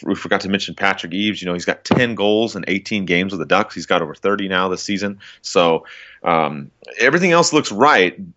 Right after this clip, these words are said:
uh, and I think the Ducks could do it, but they just gotta make sure everybody, you know, if they don't have Fowler, uh, I don't know. It's gonna be interesting, but I, I think they can definitely, uh,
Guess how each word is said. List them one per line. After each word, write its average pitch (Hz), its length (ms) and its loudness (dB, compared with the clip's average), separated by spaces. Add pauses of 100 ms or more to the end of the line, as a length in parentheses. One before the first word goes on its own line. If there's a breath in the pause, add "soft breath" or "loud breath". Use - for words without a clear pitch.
uh, 95 240 0
and 101 100 -2
I 92 80 0
think 127 200 -6
the 101 80 -14
Ducks 113 200 0
could 92 240 -8
do 202 220 8
it, 87 420 2
but 120 380 4
they 98 220 -2
just 107 200 -10
gotta 107 220 0
make 98 160 -4
sure 104 300 2
everybody, 92 480 0 (280 loud breath)
you 92 100 -8
know, 87 220 2 (260)
if - 280 -6
they 104 80 4
don't 143 160 6
have 131 140 2
Fowler, 165 580 4
uh, - 80 -8 (360)
I - 40 -6
don't 120 140 0
know. 110 220 4
It's - 120 -14
gonna 113 140 0
be 107 100 0
interesting, 92 400 0
but 95 180 0
I, 92 60 0
I 92 60 -12
think 156 200 -6
they 127 80 0
can 101 200 -6
definitely, 104 520 -2 (260 soft breath)
uh, 78 420 0